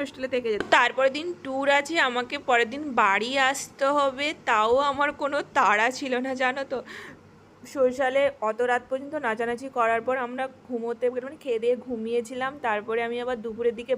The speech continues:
বাড়ি এসে জিনিসপত্র গুছিয়ে আবার নন্দকুমারে উঠেছিলাম, মানে ট্যুরে যাওয়ার জন্য আর কি, বাসে উঠেছিলাম নন্দকুমার থেকে। তো এই রকম মানে ওই দিনটা দেখে, মানে আজকের দিনটা দেখে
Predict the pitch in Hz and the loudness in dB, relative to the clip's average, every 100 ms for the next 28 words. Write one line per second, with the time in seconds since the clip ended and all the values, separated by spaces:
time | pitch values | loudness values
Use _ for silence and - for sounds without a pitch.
0 | 214 208 226 233 254 240 220 220 226 247 | 2 0 2 0 -2 -6 -6 -6 -6 -2
1 | 233 226 233 - 262 247 226 233 240 - | -4 -4 -12 -10 -2 -2 0 -4 -6 -14
2 | - - 214 220 220 220 247 240 220 226 | -20 -14 -4 -2 0 2 4 2 2 -2
3 | 247 302 269 233 233 220 220 220 208 226 | -6 -8 -6 2 2 4 2 2 0 -2
4 | 220 220 220 214 214 226 220 226 240 233 | -2 -4 -2 -2 0 0 -2 -2 -2 -2
5 | 214 202 208 214 202 220 208 208 - - | -4 -4 -4 -4 -4 -6 -6 -10 -12 -20
6 | - - 240 226 233 220 220 226 262 - | -8 0 2 2 0 0 -2 -6 -8 -6
7 | 233 254 269 220 269 277 269 285 247 254 | -4 -4 -6 -8 -10 -8 -4 0 0 0
8 | 254 262 269 247 - - 233 - - 294 | -4 -6 -8 -10 -16 -14 -14 -14 -10 -10
9 | 269 269 254 254 247 262 | -8 -8 -6 -4 -4 -6